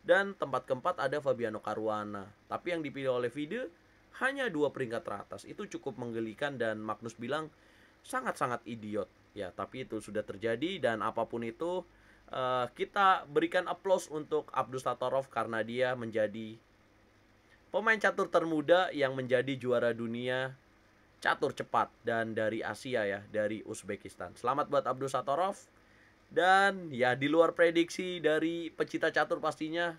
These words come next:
yang, eh, mendukung Ali Reza, Hikaru Nakamura, Daniel Dubov, dan ternyata muncul pemain yang cukup menakjubkan, tujuh belas tahun,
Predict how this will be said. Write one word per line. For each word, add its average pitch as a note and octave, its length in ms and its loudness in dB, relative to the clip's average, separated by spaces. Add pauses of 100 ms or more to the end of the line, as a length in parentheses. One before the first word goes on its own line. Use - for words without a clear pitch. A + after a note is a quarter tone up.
(100)
yang, A#2+ 480 -4
eh, A2 160 -6
mendukung A#2 560 -4
Ali A2+ 240 0
Reza, D3+ 560 2 (160)
Hikaru A#2+ 400 -4
Nakamura, D3+ 720 0
Daniel A#2+ 320 0
Dubov, C#3 480 -4
dan G#2 240 -4
ternyata A2 560 -4 (480)
muncul B2 560 2 (160)
pemain A2 560 -2 (500)
yang G#2+ 300 -4
cukup G#2+ 320 -8
menakjubkan, G#2 640 -8
tujuh G#2 240 -6
belas G2 240 -6
tahun, G#2+ 320 -2